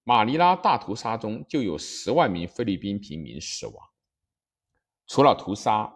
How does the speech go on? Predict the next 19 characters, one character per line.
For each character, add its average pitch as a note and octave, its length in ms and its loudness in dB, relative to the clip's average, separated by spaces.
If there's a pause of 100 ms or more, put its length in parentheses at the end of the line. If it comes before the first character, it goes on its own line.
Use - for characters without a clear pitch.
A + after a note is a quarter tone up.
日 D3 80 -4
本 F#2+ 180 -4
还 - 160 -2
利 C3 120 0
用 B2+ 140 0
战 A#2+ 320 0
俘 D2+ 300 -12 (160)
和 A#2 240 4
备 D#3 300 2
战 A#2 260 -4
区 - 140 -10
的 G2+ 100 -4
平 F#2 300 -10
民 C#2 260 -10
进 G2 140 -10
行 D#2+ 200 -12
可 - 300 -8
怕 G#2 240 0
的 D2 140 -8